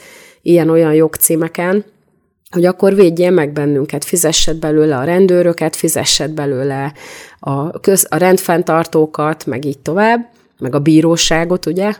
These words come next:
És hát látjuk ennek a teljes kudarcát Németországban, ahol azért igen szép pénzeket adóznak az emberek, és teljesen jó kultúrával, tehát nem úgy, mint itt, hogy az a nemzeti sport, hogy hogyan kerüljük el az adófizetést, hanem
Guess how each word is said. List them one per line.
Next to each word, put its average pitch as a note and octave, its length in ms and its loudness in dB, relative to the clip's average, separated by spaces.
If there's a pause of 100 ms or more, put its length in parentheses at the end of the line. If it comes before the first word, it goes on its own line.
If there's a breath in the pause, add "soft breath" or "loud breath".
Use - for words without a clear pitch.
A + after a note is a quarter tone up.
(540 loud breath)
És - 180 0
hát G#3 160 0
látjuk F3+ 360 0
ennek E3 260 -2
a F3+ 60 -4
teljes D#3 400 -2
kudarcát C#3+ 560 -4
Németországban, D#3 1000 -2
ahol E3+ 260 2
azért F3 280 2
igen E3 220 0
szép D3+ 320 -2
pénzeket D#3 580 -4
adóznak D3+ 540 0
az D#3+ 140 -4
emberek, D3+ 440 -4
és - 160 -4
teljesen D3 420 -2
jó D3+ 220 2
kultúrával, D3+ 720 -2
tehát D3 180 -2
nem D#3 140 0
úgy, D3 120 0
mint D3 260 -2
itt, C#3+ 140 -4
hogy C#3 300 -6
az D3 160 -4
a D3 60 0
nemzeti D3 420 -2
sport, D3 360 -6
hogy C#3+ 160 -6
hogyan C#3+ 420 -4
kerüljük C#3+ 520 -2
el C#3 100 -2
az C#3+ 120 -2
adófizetést, E3+ 840 -4
hanem F3 440 2